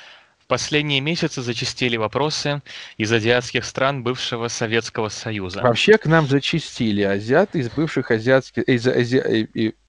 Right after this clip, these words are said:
Speaker 2: из, ну, в общем, из бывших, да. <laughs>
Speaker 1: И там у вас тоже много поклонников.
Speaker 2: Да,
Speaker 1: И в своих
Speaker 2: конечно.
Speaker 1: письмах они в первую очередь просят вам передать благодарность за просвещение.
Speaker 2: Благодарствую.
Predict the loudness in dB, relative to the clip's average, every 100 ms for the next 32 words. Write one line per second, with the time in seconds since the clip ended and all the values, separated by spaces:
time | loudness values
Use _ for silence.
0 | _ -12 -12 -2 2 2 2 -2 -2 -6
1 | -10 -12 -16 -18 -14 -12 -4 0 2 4
2 | 2 0 -20 -20 -4 -2 0 2 2 2
3 | 0 -2 -2 -6 -4 -4 -8 -4 -4 -4
4 | -8 -8 -6 -6 -6 -10 -14 -20 -12 -6
5 | -2 2 4 6 4 2 0 0 -2 -2
6 | -2 0 -2 -6 -8 -12 -10 -8 -4 -6
7 | -6 -4 -2 0 0 0 -2 -6 -4 -6
8 | -4 -2 -2 -2 -2 -4 -2 -4 -4 -2
9 | 0 0 0 -2 -4 -6 -6 -8 -6 -6
10 | -6 -8 -10 -12 -18 _ -20 -2 2 2
11 | 2 -2 -2 0 2 2